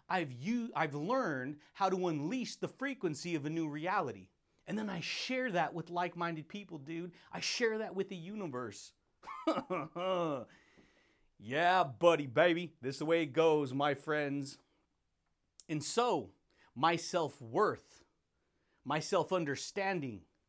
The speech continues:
all of that stuff, my self-identity, my self-image, all that comes from my conduct, from my personality, from my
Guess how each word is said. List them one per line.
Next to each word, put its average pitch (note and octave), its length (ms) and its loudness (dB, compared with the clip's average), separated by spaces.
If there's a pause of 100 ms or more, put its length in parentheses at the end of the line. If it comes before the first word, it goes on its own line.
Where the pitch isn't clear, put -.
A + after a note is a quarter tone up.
(800)
all A#3+ 260 6
of G3 120 2
that A3+ 220 4
stuff, - 480 -2 (380)
my E3 220 6
self-identity, F3+ 1000 2
my E3 200 0
self-image, F3+ 680 0
all A3+ 200 4
that A#3 240 -2
comes D3+ 680 -2 (600)
from E3 200 4
my C#3 140 2
conduct, F3+ 720 -2 (100)
from E3 180 0
my D#3 140 4
personality, E3+ 840 0 (140)
from D#3 220 0
my E3+ 140 0